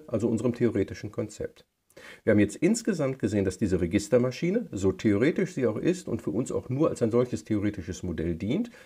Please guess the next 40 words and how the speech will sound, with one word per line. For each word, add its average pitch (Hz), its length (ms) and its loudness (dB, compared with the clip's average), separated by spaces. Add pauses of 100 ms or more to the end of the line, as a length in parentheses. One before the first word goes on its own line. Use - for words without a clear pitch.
(200)
durchaus 147 440 2
einen 123 160 2
gewissen 117 280 -2
Bezug 117 300 -4
zur 110 140 -2
Realität 98 600 0
hat 185 140 -2
und 147 120 -2
wir 120 80 -2
gar 139 120 -4
nicht 147 140 -6
so - 100 -4
ganz 185 300 0
weit 143 200 0
weg 120 180 0
davon 117 280 2
sind, 117 220 -2
wie 120 40 0
man 107 140 0
real 110 300 -2
existierende 104 560 -4
Geräte 95 340 -2
programmiert. 98 600 -4 (400)
Auch 123 180 2
auf 131 100 -2
Computern 147 420 2
gibt 87 180 -2
es 85 120 -4
die 90 80 -2
Möglichkeit, 120 640 0 (280)
diese 117 160 2
in 101 120 0
sogenannter 110 460 4
Maschinensprache 120 880 -4
oder 110 200 0
in 104 80 0
einem 110 240 -2
Assembler 107 460 0
zu - 120 -8
programmieren. 82 680 -10